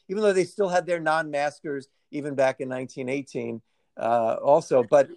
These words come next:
uh, we look back to that era, and, and again, we're thankful we have all these devices. Like, we couldn't do a po-, well, I don't wanna say we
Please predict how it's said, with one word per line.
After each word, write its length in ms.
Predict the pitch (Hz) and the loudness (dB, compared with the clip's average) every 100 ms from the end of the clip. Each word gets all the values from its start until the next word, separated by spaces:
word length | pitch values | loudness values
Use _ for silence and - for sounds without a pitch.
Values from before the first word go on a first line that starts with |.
| - | -8
uh, 200 | - 147 143 | -2 0 0
we 80 | 196 | 2
look 180 | 233 240 | 2 4
back 240 | 208 247 | 2 2
to 100 | 226 | -2
that 160 | 185 151 | -2 -2
era, 420 | 147 147 160 156 | -4 -4 -4 -4
and, 160 | 147 156 | -8 -10
and 280 | 147 151 151 | -10 -6 -2
again, 380 | 143 196 196 | 0 0 0
we're 240 | 190 185 175 - | 0 -4 -6 -4
thankful 380 | 180 180 190 170 | -4 -2 -8 -6
we 280 | 165 165 - _ - | -6 -8 -12 _ -2
have 240 | 175 175 | 0 2
all 160 | 170 165 | 2 0
these 200 | 165 139 | -4 -6
devices. 460 | 147 156 160 165 | 0 0 0 -6
Like, 140 | 160 135 | -8 -8
we 120 | 147 | -12
couldn't 400 | - - 190 160 | -8 -8 -8 -4
do 160 | 175 | -2
a 60 | 170 | 0
po-, 180 | - 180 | -2 2
well, 200 | 196 - _ _ | 2 2 _ _
I 40 | 220 | -2
don't 80 | |
wanna 120 | 208 - | -2 -2
say 100 | |
we 120 | 160 | -6